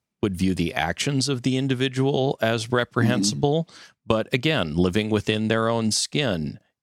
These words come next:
Speaker 1: it's what they needed to do. You know, they give their word of honor, honor in italics, they're gonna
Speaker 2: Mm-hmm.
Speaker 1: do it. They don't give their word of honor, specifically giving their word of honor.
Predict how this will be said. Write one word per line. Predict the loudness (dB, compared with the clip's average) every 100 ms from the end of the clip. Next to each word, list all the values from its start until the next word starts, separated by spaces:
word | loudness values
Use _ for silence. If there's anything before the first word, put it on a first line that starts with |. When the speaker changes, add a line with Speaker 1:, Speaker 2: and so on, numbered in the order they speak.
| _ -2
Speaker 1:
it's | 0 0 -4
what | -8 -8 -2 -2 -2
they | -2 0
needed | 0 0 0 -2
to | -4 -4
do. | -2 -2 -2 -4 -8 -12 _ -20 _ _ _
You | -6
know, | -4 -4 -6
they | -12 -6 -4
give | -2 -2 0
their | 0 0
word | 0 0 0
of | -2 0
honor, | 0 2 2 0 -2 _ _ _
honor | 0 2 2
in | 2
italics, | 0 0 0 2 0 -2 -4 -4 _ _
they're | -2 0 2 2
gonna | 0 0
Speaker 2:
Mm-hmm. | 2
Speaker 1:
do | 0 0
it. | -4 -8 _ _ _ _ _ _ _ _ _
They | 0 2
don't | 2 0 0
give | -2 0
their | 2 4
word | 4 2 2
of | 0
honor, | 0 0 -2 -2 _ _
specifically | -6 -6 -2 -2 0 0 0 0 0 0
giving | 0 0 0 0
their | 0
word | -2 -2
of | -2
honor. | -2 -2 -2 -4